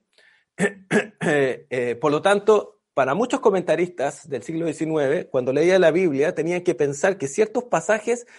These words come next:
tenían un valor o un sentido más bien poético, porque Israel no existía, y no es que solamente no existía, sino que había dejado de existir hace dos mil años. La probabilidad de que el pueblo de Israel volviera a ser una nación era prácticamente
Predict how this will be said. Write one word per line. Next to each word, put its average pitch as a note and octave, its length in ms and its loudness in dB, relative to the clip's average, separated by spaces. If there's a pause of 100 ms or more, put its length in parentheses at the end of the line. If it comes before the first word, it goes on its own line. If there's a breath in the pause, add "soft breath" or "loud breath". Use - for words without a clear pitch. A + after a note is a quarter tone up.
(240 soft breath)
tenían F#3+ 320 0
un F#3+ 120 0
valor F#3 460 6
o E3 80 2
un F3 100 4
sentido F3+ 460 0
más D#3+ 220 -6
bien F3 420 -2
poético, D#3+ 720 0 (160)
porque D3+ 500 -4 (760 soft breath)
Israel F3+ 340 4
no A#3 60 0
existía, A3+ 480 -2
y F#3 40 2
no F3+ 60 0
es F#3 60 -4
que G3 100 -2
solamente F#3+ 400 0
no F#3 80 -2
existía, E3+ 720 -2
sino D#3+ 320 -6
que D#3 320 -2 (180)
había E3 280 0
dejado G#3 240 4
de - 20 -4
existir G3+ 320 0
hace G3+ 160 4
dos F#3 160 4
mil F#3 260 2
años. G3 420 2
La D3+ 140 0
probabilidad D#3 960 0 (220 soft breath)
de C#3 140 -6
que D3 80 -4
el C#3 60 -6
pueblo F3+ 200 0
de F3 60 0
Israel F#3 160 2
volviera D3+ 340 2
a - 40 0
ser G#3 200 4
una F3+ 160 0
nación E3+ 340 -4
era F#3+ 360 0
prácticamente F#3 880 -4